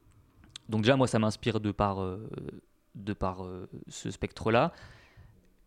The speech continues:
Et, euh, il y a aussi, du coup, euh, bah, en fait, tout ce qu'on voit, quand même une grande mixité aussi sociale et culturelle, euh, dans les rues de cette ville. Et du coup, l'ouverture sur l'autre et sur les autres cultures, euh, donne forcément matière à,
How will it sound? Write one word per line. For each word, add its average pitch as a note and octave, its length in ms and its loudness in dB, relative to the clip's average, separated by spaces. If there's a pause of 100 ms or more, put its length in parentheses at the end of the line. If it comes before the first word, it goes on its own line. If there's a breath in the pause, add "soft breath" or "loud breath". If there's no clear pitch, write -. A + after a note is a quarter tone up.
(360)
Et, C#3 240 6
euh, B2 260 6
il A#2 60 2
y A#2 80 6
a A2+ 80 6
aussi, - 400 -2
du - 120 -6
coup, A#2 300 -2
euh, F#2+ 640 0 (440 loud breath)
bah, G2+ 80 2
en G2 40 0
fait, - 220 0
tout A#2 100 -6
ce - 80 -8
qu'on G#2+ 220 -2
voit, A#2+ 340 4
quand A2+ 120 -2
même G#2+ 100 0
une A2 120 -2
grande A2 340 -2
mixité A2+ 1040 0
aussi A2 340 -8
sociale G#2+ 600 -2
et G#2+ 100 -4
culturelle, G#2+ 640 -4
euh, G2+ 380 -2
dans G#2 120 -6
les G#2 120 -4
rues G2+ 120 -8
de - 60 -14
cette G#2+ 200 -8
ville. B2+ 260 0 (800 soft breath)
Et G#2 760 0
du G#2+ 100 -8
coup, B2+ 140 -2
l'ouverture A2 480 0
sur G#2 240 -2
l'autre A2+ 400 0
et G2+ 280 -2
sur - 140 -10
les G2 120 -4
autres G2+ 100 -8
cultures, - 420 -10
euh, F#2+ 380 -4
donne G2 260 -8
forcément A2+ 600 -6
matière A2 500 -4
à, G2+ 460 -2